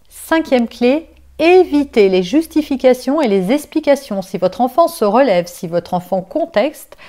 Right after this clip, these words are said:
c'est comme ça et c'est pas autrement. Il n'y a pas à justifier le moment de se coucher, qu'on doit se coucher ou pas. Il y a beaucoup de parents qui passent, euh, énormément de temps à polémiquer. Ben, ça sert à rien. Voilà, si votre enfant, euh, se relève, et cetera,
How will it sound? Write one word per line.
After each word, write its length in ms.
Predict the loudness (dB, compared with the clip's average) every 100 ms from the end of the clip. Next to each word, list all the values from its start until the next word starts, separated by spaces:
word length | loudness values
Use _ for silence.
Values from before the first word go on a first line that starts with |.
| -20
c'est 320 | -2 2 2
comme 220 | 2 0 2
ça 200 | 0 0
et 40 |
c'est 160 | 0 -2
pas 160 | 0
autrement. 500 | 0 -2 -4 -2 -6 -14 -20
Il 100 | -4
n'y 40 | -2
a 20 |
pas 240 | 4 4
à 20 | 4
justifier 600 | 0 -4 -6 -8 -2 0
le 100 | 0
moment 240 | 0 -2
de 80 | -2
se 100 | -6
coucher, 540 | -8 -12 -6 -2 -2
qu'on 160 | -2 -4
doit 140 | -4
se 100 | -6
coucher 320 | -10 -12 -6 -6
ou 100 | -6
pas. 360 | _ -2 -2 -10 -20 -10 -2
Il 60 |
y 20 |
a 20 | 0
beaucoup 320 | 0 2 0
de 60 |
parents 400 | 0 -4 -4 -4
qui 240 | -8 -8 -10
passent, 500 | -2 -2 -2 -10 -10
euh, 220 | -6 -8 -2
énormément 600 | -2 0 0 0 0 -2
de 80 | -2
temps 160 | -2
à 80 | -2
polémiquer. 720 | -4 -2 0 0 -2 -6 -12 -12 -18 -20 -6
Ben, 140 | -6
ça 160 | -2 -4
sert 300 | 0 0 2
à 40 |
rien. 380 | 0 -4 -10 -12 _ -20 -6
Voilà, 220 | -4 -4
si 160 | -4 -4
votre 200 | -2 -4
enfant, 440 | -2 -2 0 2
euh, 80 | 0
se 160 | -2
relève, 480 | -2 0 2 2 0
et 80 | -4
cetera, 540 | -8 -8 -2 0 0